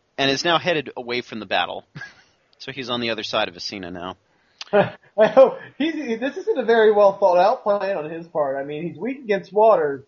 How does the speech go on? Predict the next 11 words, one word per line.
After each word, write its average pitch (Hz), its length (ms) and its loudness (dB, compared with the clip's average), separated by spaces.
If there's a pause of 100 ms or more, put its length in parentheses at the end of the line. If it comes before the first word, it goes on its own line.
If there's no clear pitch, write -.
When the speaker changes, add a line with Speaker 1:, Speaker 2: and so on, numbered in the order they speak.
(200)
Speaker 2:
and 170 220 -4
he's 180 420 -6 (380)
Speaker 1:
Magical 220 480 0
water! 151 440 0
Magical 311 640 0
water! 139 380 -2 (720)
Speaker 2:
Oh. 185 480 6 (800)
Speaker 1:
<laughs> 170 80 2 (2000)
All 151 140 -10 (100)
right. 131 200 2 (280)
Um, 135 420 2